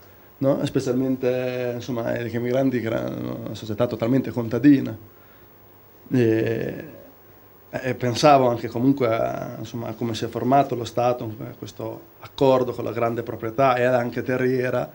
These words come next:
che comunque aveva un legame di tipo feudale con, eh, con la propria manodopera, con la propria forza lavoro. È ovvio che, eh, insomma, la fuga di questa specie di schiavitù, poi secondo me tu hai toccato un tema centrale sul tema dell'immigrazione, purtroppo,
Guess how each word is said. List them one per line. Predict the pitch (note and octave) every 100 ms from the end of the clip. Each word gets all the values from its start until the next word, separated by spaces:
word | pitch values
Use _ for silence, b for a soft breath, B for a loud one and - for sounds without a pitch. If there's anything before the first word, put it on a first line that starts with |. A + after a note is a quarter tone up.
| B B B B B
che | C3
comunque | C#3+ C#3+ C#3+ C#3 B2
aveva | B2 C3 A#2+ B2 A#2+ B2+ - - - - -
un | A2
legame | A2 B2 B2 B2 A2+ A2 B2
di | A#2
tipo | A2 A#2+ G#2+
feudale | A#2 A#2+ C#3+ E3 - - -
con, | - A#1+
eh, | - - - - -
con | A2
la |
propria | G#2+ A2+ A#2 G#2 G2+
manodopera, | G#2+ A2 A2+ A#2+ G#2 G#2+ G2+
con | A2+
la | A2
propria | A#2+ G#2+
forza | - G#2+ - A2
lavoro. | G#2+ A2 - - - B B B B
È | E3+
ovvio | D#3 D3 C3 B2
che, | B2+
eh, | B2 - A#2+ B2+
insomma, | A2 - A2+
la | A2+
fuga | A2+ D#3+ B2+ B2 - - -
di | D3
questa | - G#2+ - A#2 A#2+ A#2+ A2+ G#2+ - - - - - -
specie | - D3 D3 B2+
di | A#2
schiavitù, | B2+ A#2+ B2+ D3+ C#3+
poi | A#2
secondo | - G#2+ A#2
me |
tu | B2
hai | B2
toccato | A2+ A#2 A2 A2+
un | A2+
tema | A#2+ A#2 A2 -
centrale | B2 A2+ A#2 A#2 A#2
sul | A2+ A#2
tema | A#2+ A2
dell'immigrazione, | G#2+ A2 A2+ A2+ A2 B2 A2+ A2
purtroppo, | A2 A2 A#2 A2 A2 B2 B2+